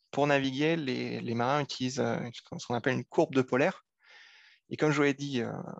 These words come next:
la, la vitesse du bateau est surtout, euh, conditionnée par l'angle du vent et la force du vent. Et bien, ce qu'ils ont fait, c'est qu'ils font des abacs,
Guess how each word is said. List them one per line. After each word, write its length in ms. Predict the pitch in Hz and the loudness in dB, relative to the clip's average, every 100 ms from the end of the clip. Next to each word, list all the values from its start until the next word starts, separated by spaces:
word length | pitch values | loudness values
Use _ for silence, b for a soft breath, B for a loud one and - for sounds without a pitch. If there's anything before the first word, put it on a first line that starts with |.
| - | -10
la, 220 | 120 127 | -4 -2
la 200 | - 120 | -2 -2
vitesse 280 | 117 120 135 | -2 0 0
du 100 | 123 | 0
bateau 340 | 120 123 143 135 | -2 0 2 2
est 60 | |
surtout, 540 | 113 - - - 143 123 | 2 -4 -6 -4 -2 -2
euh, 140 | 117 | -4
conditionnée 680 | - 123 120 - 123 120 - _ - | -2 -2 -2 -2 0 0 -4 _ 0
par 560 | 135 131 123 120 - - 127 | 4 4 4 -2 -14 -14 -6
l'angle 480 | 123 135 143 139 127 | 0 2 4 2 2
du 200 | 127 127 | 0 -4
vent 340 | 127 127 123 - - | -2 0 0 -4 -2
et 100 | 117 | 0
la 100 | 113 | 0
force 260 | 120 113 | -4 -8
du 120 | 110 | -6
vent. 200 | 107 147 - _ B B B B B B - | -4 -4 -4 _ B B B B B B 0
Et 100 | 117 | 2
bien, 220 | 120 117 | 4 2
ce 80 | - | 0
qu'ils 200 | 120 117 | 0 0
ont 80 | |
fait, 220 | 113 147 160 | 2 2 2
c'est 180 | - | 2
qu'ils 420 | 117 - - - - | -4 -6 -12 -10 -4
font 160 | 151 | 0
des 200 | 147 127 | 2 4
abacs, 520 | 117 113 135 - - | 2 2 0 -2 -16